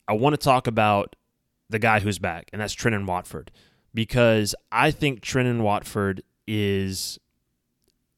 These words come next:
he's not the heart and soul of the team. I think Javonte Smart is the heart, heart and soul of the team,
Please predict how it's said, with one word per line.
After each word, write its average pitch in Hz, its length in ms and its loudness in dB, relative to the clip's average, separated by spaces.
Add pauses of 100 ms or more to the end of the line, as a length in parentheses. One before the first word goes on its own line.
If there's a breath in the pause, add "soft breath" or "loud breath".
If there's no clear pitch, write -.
he's 120 160 -6
not 190 160 0
the 151 100 -2
heart 135 320 4
and 127 140 -4
soul 120 280 4
of 113 100 0
the 120 80 -4
team. 123 200 -2
I 113 40 2
think 120 180 -4
Javonte 107 420 -2
Smart 101 320 -2
is 95 120 -6
the 101 80 -2
heart, - 300 -2
heart 110 140 0
and 101 80 -10
soul 104 200 0
of 101 80 0
the - 60 -14
team, 107 260 -4